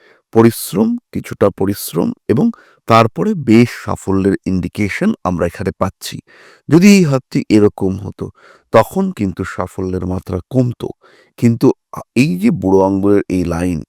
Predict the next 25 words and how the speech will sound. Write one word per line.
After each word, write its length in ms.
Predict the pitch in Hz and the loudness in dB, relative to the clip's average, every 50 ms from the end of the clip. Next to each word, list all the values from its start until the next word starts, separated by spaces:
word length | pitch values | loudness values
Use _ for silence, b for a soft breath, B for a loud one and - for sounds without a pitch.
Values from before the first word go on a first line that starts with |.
| _ | _
এটা 180 | - 85 - 95 92 | -12 -8 -6 -6 -6
কিন্তু 360 | - - 101 98 92 - 214 240 233 b b b b b b b b b _ - | -6 -8 -10 -10 -6 -4 -4 -4 -4 b b b b b b b b b _ -10
বেশ 340 | - - 104 120 139 165 160 - - - _ _ _ _ _ _ - | -2 4 4 6 6 4 2 -2 -10 -18 _ _ _ _ _ _ -16
ভালো 400 | 82 - - - 113 123 131 139 135 | -16 -12 -4 2 4 6 8 8 8
রকম 280 | 127 117 - 113 98 95 | 6 4 0 -2 -8 -8
সাফল্য 480 | 92 - 95 87 - - 101 101 107 117 139 - b b b b b | -8 -8 -10 -10 -8 -6 -6 -4 -4 -4 -6 -6 b b b b b
এবং 180 | - 110 143 185 196 151 92 | -4 -4 -2 -2 -4 -2 0
নিজের 360 | 95 104 98 92 - 143 139 143 - | 0 0 0 2 2 2 2 2 -2
চেষ্টায় 460 | - 95 95 - - - 104 95 92 | -6 -6 -6 -6 -4 -2 -2 -2 -2
সাফল্যকে 680 | - - 104 - - 101 98 98 95 101 95 - - - - | -2 -6 -10 -8 -6 -6 -6 -4 -2 -4 -4 -4 -4 -6 -4
ইন্ডিকেট 440 | 87 85 78 - 80 - - 80 - - | -6 -6 -6 -6 -6 -6 -8 -10 -10 -8
করে। 220 | - - - - - _ _ _ _ _ _ _ _ - | -10 -10 -10 -10 -12 _ _ _ _ _ _ _ _ 0
এগুলো 260 | - - 160 160 165 131 | 2 2 4 6 6 4
আমাদেরকে 400 | 101 92 90 82 87 85 127 131 131 | 4 4 0 -2 -4 -4 -4 -6 -6
খেয়াল 260 | - - 101 78 73 | -4 -4 -6 -6 -6
করতে 320 | - - - - _ - - | -6 -8 -12 -12 _ -14 -12
হবে। 220 | - - - - - _ _ _ _ _ _ _ _ _ - | -12 -12 -14 -16 -18 _ _ _ _ _ _ _ _ _ 2
হাতটির 420 | 113 110 - _ - - 131 123 | 2 2 0 _ -4 -4 -4 -4
গ-, 200 | 117 - - - - | -4 -6 -6 -6 -4
রং 240 | 95 92 104 117 117 98 - - _ - - | 0 2 4 4 4 4 0 -4 _ -12 -12
একটু 180 | 90 - 107 92 | -10 -8 -6 -4
কালচে 420 | - 95 90 92 87 - - 98 | 0 0 0 0 0 -2 -4 -6
হলেও 460 | 92 - - 101 98 104 110 120 113 92 - _ b b b b b b b | -6 -6 -6 -4 0 4 6 6 6 4 2 _ b b b b b b b
হাতটির 380 | 107 104 - _ - 104 90 90 | -2 -2 -2 _ -8 -8 -6 -6
গড়ন, 460 | - - 95 92 98 98 98 98 95 | -2 0 2 2 2 4 2 2 2